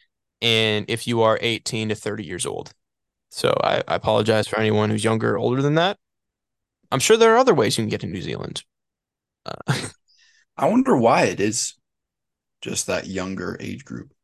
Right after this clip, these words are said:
Speaker 1: That's a good question. I, I was, I was kinda thinking about that, and I feel like it's probably because I would imagine that age group, you know, our age group, we,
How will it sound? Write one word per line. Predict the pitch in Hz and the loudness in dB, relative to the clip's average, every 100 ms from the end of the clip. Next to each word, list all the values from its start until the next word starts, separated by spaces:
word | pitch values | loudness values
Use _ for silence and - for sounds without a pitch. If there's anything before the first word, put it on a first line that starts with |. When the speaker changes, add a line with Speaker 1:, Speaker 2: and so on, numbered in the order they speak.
| - | -8
Speaker 1:
That's | - | 0
a | 403 | 2
good | 349 - | 2 2
question. | 170 147 117 - | 4 4 2 0
I, | 131 - | -2 2
I | 196 | 2
was, | 330 - - | 2 -2 -2
I | - | 0
was | 370 | 0
kinda | - 262 | 0 0
thinking | 247 147 185 | 2 2 2
about | 185 180 160 | 4 2 2
that, | 170 165 - | 2 0 0
and | 127 123 113 - _ _ _ _ _ - | 0 2 0 -4 _ _ _ _ _ -2
I | |
feel | 123 202 214 | -2 2 2
like | 196 | 2
it's | 151 | -4
probably | - - 120 123 143 147 | -6 -2 2 4 2 0
because | 135 117 - 117 117 110 98 - _ _ - | -4 -6 -2 0 0 -2 -8 -16 _ _ -4
I | 123 | 0
would | 127 | 0
imagine | 113 107 120 120 123 123 113 _ _ _ _ - | 0 0 0 0 -4 -6 -8 _ _ _ _ -4
that | 107 110 - | 2 2 0
age | 107 107 | -8 -8
group, | 113 113 113 _ - | -6 -6 -8 _ -8
you | 113 | -4
know, | 107 | -2
our | 110 | 0
age | 107 113 - | 0 -2 -4
group, | 110 110 - _ _ _ | -6 -6 -14 _ _ _
we, | 120 113 110 110 110 107 | -4 0 2 2 2 0